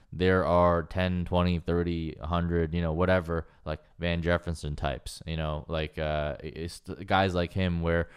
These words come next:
where they just aren't that exciting. And usually what happens is they get propped up. So I wanna look at why, like, how do I think about the Senior Bowl,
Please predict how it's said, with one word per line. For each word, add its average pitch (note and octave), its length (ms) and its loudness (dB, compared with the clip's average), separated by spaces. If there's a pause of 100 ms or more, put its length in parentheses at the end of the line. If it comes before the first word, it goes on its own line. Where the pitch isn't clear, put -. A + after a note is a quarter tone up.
(140)
where G#2+ 140 2
they G#2+ 120 6
just G#2 160 0
aren't F2+ 460 0
that F#2 320 4
exciting. F2 680 0
And E2 560 -4
usually G2 440 0
what F2+ 160 2
happens E2+ 420 0
is E2 140 -2
they E2 120 -2
get D#2+ 200 -6
propped E2 320 0
up. F#2+ 120 4
So G2+ 120 2
I - 20 6
wanna E3 160 6
look B2+ 180 6
at F#2 160 2
why, E2+ 340 2
like, D2 200 -8
how A#2 160 2
do A#2+ 140 2
I G#2+ 120 4
think G#2+ 220 -4
about F#2+ 240 0
the E2+ 60 -8
Senior G2+ 260 -4
Bowl, F#2 300 -2